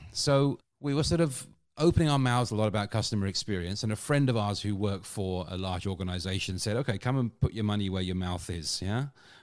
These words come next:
We need some workshops. I'm gonna ask you to talk to my colleagues, and if they think you're any good, we'll employ you for this."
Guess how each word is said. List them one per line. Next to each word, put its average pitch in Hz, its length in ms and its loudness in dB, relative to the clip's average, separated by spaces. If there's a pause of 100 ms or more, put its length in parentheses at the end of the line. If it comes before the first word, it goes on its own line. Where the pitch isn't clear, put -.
We 110 140 0
need 110 160 2
some 98 160 0
workshops. 107 920 0
I'm 104 100 -6
gonna 107 220 -2
ask 107 260 -2
you 104 60 -2
to 98 80 0
talk - 340 0
to 104 80 -2
my 90 200 -2
colleagues, 101 500 -2
and 95 80 -2
if 95 100 -6
they 95 120 -2
think 92 240 -6
you're 85 160 -4
any 90 160 -4
good, 95 240 -2
we'll 82 200 -4
employ 139 360 -2
you 90 160 -2
for 82 120 -10
this." 76 300 -12